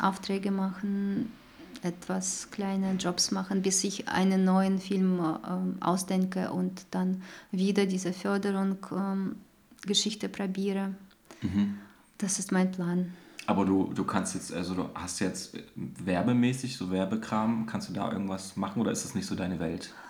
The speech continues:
Speaker 1: Ähm, ja, ich habe es viel in Russland gemacht, aber ehrlich gesagt, äh, ich würde lieber alles, äh, etwas für Animation machen,
Speaker 2: Ja.
Speaker 1: schon in,
Speaker 2: Ja.
Speaker 1: in diesem Bereich.
Speaker 2: Mhm.
Speaker 1: Weil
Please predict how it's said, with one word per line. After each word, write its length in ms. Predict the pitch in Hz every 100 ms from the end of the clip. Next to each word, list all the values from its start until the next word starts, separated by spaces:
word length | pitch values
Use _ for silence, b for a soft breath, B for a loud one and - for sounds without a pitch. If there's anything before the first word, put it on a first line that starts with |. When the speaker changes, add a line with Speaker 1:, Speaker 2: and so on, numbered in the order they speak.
| B
Speaker 1:
Ähm, 340 | 202 214 220 220 B B -
ja, 280 | 226 247 339
ich 140 | 320
habe 160 | 277 247
es 300 | 247 - -
viel 260 | - 254 269
in 160 | 247
Russland 380 | 233 233 240 226
gemacht, 480 | 214 202 262 320 - - - _ _ b b b b b b -
aber 500 | 202 202 208 196 202
ehrlich 400 | 208 240 285 285
gesagt, 480 | - 240 226 233 - - - -
äh, 760 | 196 196 190 190 - - - 185
ich 140 | -
würde 180 | 226 233
lieber 600 | 196 214 208 208 208 -
alles, 400 | 190 196 196 -
äh, 120 | 190 180
etwas 300 | 185 202 -
für 140 | 196
Animation 600 | 190 196 196 196 185 185
machen, 360 | 185 180 - 185
Speaker 2:
Ja. 260 | 180 180 185
Speaker 1:
schon 340 | - 190 190
in, 200 | 185 185
Speaker 2:
Ja. 100 | 185
Speaker 1:
in 140 | 185
diesem 320 | 185 185 190 185
Bereich. 480 | 185 185 185 - - _
Speaker 2:
Mhm. 280 | - 85 - B B B B B _ - 196
Speaker 1:
Weil 420 | 185 185 185